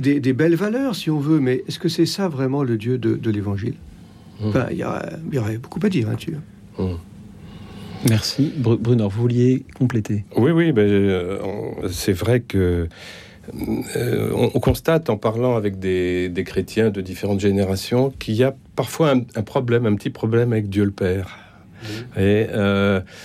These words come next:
Speaker 2: un petit problème, et même parfois avec Jésus, c'est comme si les gens disaient : « Ah ben, Marie, au moins, avec elle, euh, on est tranquille, hein. »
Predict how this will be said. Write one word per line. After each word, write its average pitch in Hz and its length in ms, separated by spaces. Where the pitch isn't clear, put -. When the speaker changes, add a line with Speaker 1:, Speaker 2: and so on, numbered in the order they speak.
Speaker 2:
un 104 100
petit 156 200
problème, 147 720
et 113 460
même 113 500
parfois 131 300
avec 135 160
Jésus, 135 380
c'est 127 160
comme 139 180
si 131 240
les 123 200
gens 135 200
disaient : « 127 320
Ah 135 40
ben, 123 120
Marie, 139 320
au 131 120
moins, 147 420
avec 110 380
elle, 147 300
euh, 107 460
on 110 120
est 117 80
tranquille, 110 600
hein. » 107 200